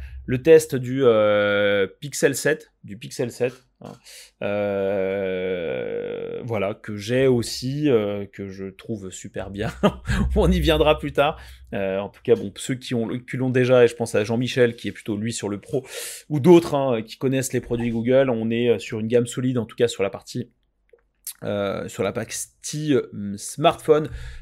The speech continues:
Il n'y a que la Pixel Watch qui devra se rapp-, je pense, se rattraper, euh, l'année prochaine, mais encore une fois, on est sur un premier coup d'essai, donc je vais pas dire que c'est excusable pour une boîte comme Google qui, euh, fait, euh, des, euh, qui fait énormément, euh, d'argent, mais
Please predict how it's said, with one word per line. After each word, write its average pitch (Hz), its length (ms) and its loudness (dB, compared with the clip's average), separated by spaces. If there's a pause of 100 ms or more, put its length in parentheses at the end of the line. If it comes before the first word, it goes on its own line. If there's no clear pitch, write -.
(280)
Il 98 40 -14
n'y - 40 -12
a - 20 -20
que 170 100 4
la 185 80 6
Pixel 147 280 2
Watch 151 220 4
qui 123 100 -8
devra 120 220 2
se - 100 -4
rapp-, - 320 -4
je - 120 -18
pense, 120 200 -6
se - 140 -6
rattraper, 120 460 -2
euh, 104 180 4
l'année 113 220 0
prochaine, 131 400 -2
mais 110 160 -2
encore 110 240 -4
une 107 60 -8
fois, 120 140 -6
on 113 60 -2
est 101 60 -6
sur - 160 -8
un 101 60 -6
premier 117 280 -4 (400)
coup 190 180 2
d'essai, 175 560 6
donc 147 320 -4
je 117 140 -8
vais 120 60 -6
pas 127 100 2
dire 127 120 0
que - 60 -12
c'est 147 120 2
excusable 135 500 2
pour 117 180 -8
une 120 80 -4
boîte 120 220 2
comme 110 180 -6
Google 113 380 0 (300)
qui, 104 260 -6
euh, 104 100 -4
fait, 110 300 0
euh, 98 380 -2
des, 101 300 -4
euh, 95 460 -6 (120)
qui - 100 -18
fait - 240 -8
énormément, 143 760 0 (320)
euh, 98 280 -4
d'argent, 139 760 0
mais 120 480 0